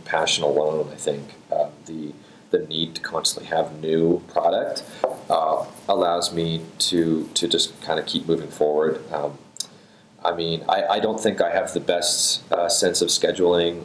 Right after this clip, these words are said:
or, or trying to, you know, trying to find a, a certain way of being amazingly productive. I just, I literally know that I need to keep working, and, and it's always in the back of my mind. So whenever I have spare, sp-, you know, spare moments, I basically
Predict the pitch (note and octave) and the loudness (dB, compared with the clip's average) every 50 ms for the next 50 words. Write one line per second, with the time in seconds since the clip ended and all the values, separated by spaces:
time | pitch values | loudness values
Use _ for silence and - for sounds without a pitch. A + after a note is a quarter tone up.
0 | - - D#2+ D2+ D2+ D2+ D2+ D2+ - D#2+ D#2+ D#2+ - - - F2 E2 E2 E2+ E2 | -4 0 2 2 2 2 -2 -6 -8 -8 -8 -6 -6 -4 -2 0 0 0 -2 -4
1 | - - F2+ D#2 D#2 D2+ D2+ - - - - - - - - - - - - - | -2 0 0 2 2 0 -2 -4 -8 -20 -20 -20 -20 -20 -20 -20 -20 -20 -20 -20
2 | - - - - - - - - - - - - - - - - - - A#2+ A2+ | -20 -20 -20 -20 -20 -20 -20 -20 -20 -14 -8 -4 -4 -2 -2 0 0 0 2 2
3 | A2+ G#2+ G#2+ - - G2+ G#2 G#2 G#2 G2 - F#2+ F#2+ - - - G#2+ G2 G2 G2 | 2 2 0 2 2 2 2 4 2 2 4 4 4 4 4 4 2 2 2 2
4 | F2 F2+ F#2 F#2+ F#2+ F2+ - F#2+ F2+ F2 F2 E2 E2 D#2+ - - - - - - | 4 4 4 4 2 0 0 0 0 0 0 -4 -8 -12 -14 -18 -20 -20 -20 -20
5 | - - - - - - - - F2 F2+ F#2 - F#2+ F2+ F2 - - E2 F2 E2+ | -20 -20 -20 -20 -20 -16 -8 -2 -2 0 0 0 0 -2 -4 -4 -2 0 2 2
6 | - - - C#3 C3+ - - F#2+ F#2 - - - - - - - - - - - | 2 4 2 2 2 4 2 2 2 2 2 2 2 0 -2 -4 -4 -2 0 2
7 | F2+ F2 F2+ F#2 G2 G#2+ G#2 F#2 F#2 E2+ E2 F2 F2 F2 F2 F2 D#2+ D#2+ D#2+ D2+ | 2 4 4 4 4 2 2 2 0 0 2 2 4 4 4 4 2 2 0 -4
8 | D#2+ D#2 C#2+ - - - - F2 - - D2+ D2+ D2+ - D#2+ D2+ D2+ - - - | -8 -10 -8 -8 -6 -4 -4 -2 0 2 2 2 2 0 -4 -4 -6 -10 -16 -18
9 | E2+ D#2+ D#2+ D#2 D2+ D#2 E2 D#2+ D#2 D2+ D2+ - D#2 D#2 E2 - E2 E2 D#2 D#2+ | -18 -18 -16 -12 -8 -6 -4 -2 -2 0 2 2 2 2 2 0 0 0 2 2
10 | D2+ D2 D2 - D2+ D2+ D2 D2 D2 D2 C#2+ D#2 G2+ B2 - - - - - - | 0 0 -2 -4 -4 -4 -4 -4 -4 -6 -4 -4 -4 -4 -6 -10 -18 -20 -20 -20
11 | - - - - F#2+ E2+ E2+ E2+ F2 F2 E2+ D#2+ - E2 E2 E2+ - - - - | -8 -4 0 2 2 2 2 2 2 2 2 2 2 0 2 2 2 2 2 2
12 | E2+ D#2+ D#2+ D#2+ D#2 D#2+ - - - - - - - - - - - - - - | 2 4 4 4 2 2 0 -6 -16 -20 -20 -20 -20 -20 -10 -4 0 0 0 0
13 | - - - - F2 F2 D#2 D2+ - - F2+ E2 D2+ D#2 D#2 D2+ D2 D#2 D2+ - | 0 -2 -2 0 0 2 2 2 2 2 2 2 2 2 0 0 0 0 -2 -2
14 | - - D#2 D2+ D2 C#2+ D#2 - - - D2+ D2 D2 D2+ | -2 0 -2 -2 0 0 0 0 -2 -2 -2 -4 -4 -6